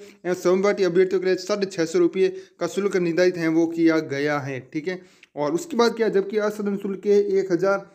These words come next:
पाँच सौ रुपये तय है वो किए गए, ठीक है। ये तो आपको शुल्क वगैरह हैं, ये तो आपको स्कूल में भर देंगे, ठीक है। और उसके बाद है आगे देखो भाई, यहाँ पर है लिख, लिखा गया है कि सीनियर सेकेंडरी पर की परीक्षा उनतीस फरवरी और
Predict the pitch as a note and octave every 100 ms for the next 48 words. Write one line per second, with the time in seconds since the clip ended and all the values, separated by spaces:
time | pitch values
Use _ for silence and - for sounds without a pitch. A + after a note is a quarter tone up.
0 | _ _ D#3 D#3 E3 G3 G3 F#3+ F#3 F#3+
1 | F#3 E3+ D#3+ D#3+ E3 E3 D#3 C3 C3+ C3+
2 | D#3+ F3+ F#3 F3 E3+ E3+ F#3+ F#3 E3+ E3+
3 | E3+ F3 E3+ E3 D#3+ D3+ D#3+ D#3+ F3 C#3+
4 | D3 E3 F3+ F3 F3 F#3+ G#3 - - _
5 | D#3+ E3+ E3+ A#3+ A#3 A3 A3 F#3 F#3+ G3+
6 | G3+ G3+ G#3 - _ _ _ _ _ _
7 | _ _ D#3 F3+ F3+ F#3 G3 F#3 F3+ F#3
8 | - E3 F3+ G3+ F#3 F#3 F#3+ F#3+ - F3
9 | G3 G3+ F3 E3+ F#3 G3 F#3+ F#3 - F#3
10 | F#3+ F#3+ D#3+ D#3 E3 G3+ F3 F3 F3+ F3+
11 | F#3